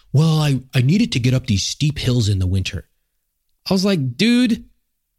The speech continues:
what are you telling me? Grandma can't get up there in her four-door Kia?"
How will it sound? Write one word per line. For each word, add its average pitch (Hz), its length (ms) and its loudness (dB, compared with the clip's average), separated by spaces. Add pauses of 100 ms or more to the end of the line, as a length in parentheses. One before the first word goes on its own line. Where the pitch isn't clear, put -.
(120)
what 214 120 2
are 233 40 2
you 220 60 2
telling 196 240 0
me? 135 100 0
Grandma 151 520 0
can't 170 260 -4
get 180 100 0
up 170 120 -6
there 175 120 0
in 156 60 2
her 127 160 0
four-door 156 600 0 (100)
Kia?" 170 460 0